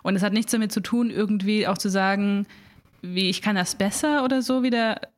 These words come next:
der oder die Regisseurin, sondern man ist einfach, ich würd's einfach anders machen. Und man entwickelt einfach so ein, so ein Gefühl, dass man sagt, „Ach, ich würd das einfach anders machen.“ Und, ähm, das ist dann schon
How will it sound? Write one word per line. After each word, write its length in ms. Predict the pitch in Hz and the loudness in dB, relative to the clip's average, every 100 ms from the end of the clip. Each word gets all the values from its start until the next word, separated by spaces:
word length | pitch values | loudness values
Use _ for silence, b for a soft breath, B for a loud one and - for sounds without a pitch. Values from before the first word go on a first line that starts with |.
| - | -8
der 360 | 196 214 220 | -2 0 2
oder 160 | 214 202 | 2 0
die 320 | 196 214 220 | 2 2 2
Regisseurin, 800 | 202 202 202 - 202 - 220 262 B B B B | 0 0 -2 -2 0 2 2 0 B B B B
sondern 500 | - 202 202 202 202 | -2 2 2 2 2
man 100 | 208 | 0
ist 100 | 208 | 0
einfach, 180 | 202 202 | 0 0
ich 200 | 208 - | -2 -2
würd's 160 | 220 | -2
einfach 280 | - 214 202 - | -2 -2 -2 0
anders 360 | 214 220 175 | 0 0 -2
machen. 440 | 175 165 - 175 170 | -2 -4 -4 -6 -2
Und 140 | 185 | 0
man 140 | 190 190 | 2 0
entwickelt 460 | 180 226 226 196 | 0 -2 -2 -2
einfach 340 | 190 185 - 175 | -2 -4 -6 -6
so 140 | 196 | -2
ein, 280 | 190 185 180 | -2 -2 -6
so 140 | - 202 | -4 -2
ein 80 | |
Gefühl, 400 | 185 - 220 226 | -2 -2 0 2
dass 120 | 208 196 | 2 0
man 100 | 196 | -2
sagt, 120 | - | -2
„Ach, 180 | 185 190 | -6 -6
ich 200 | 226 - | -6 -4
würd 120 | 202 | -4
das 100 | 208 | -4
einfach 300 | 220 202 220 | -4 -4 -2
anders 380 | 208 233 190 - | 0 0 0 -2
machen.“ 440 | 175 180 190 190 - B B B B | -2 -2 -2 -2 -4 B B B B
Und, 360 | - 196 190 175 | -2 0 0 -2
ähm, 460 | - 185 185 180 175 | 0 2 2 0 -2
das 160 | - 208 | -2 -2
ist 100 | 226 | 0
dann 120 | 220 | 0
schon 380 | - 220 208 | 0 0 0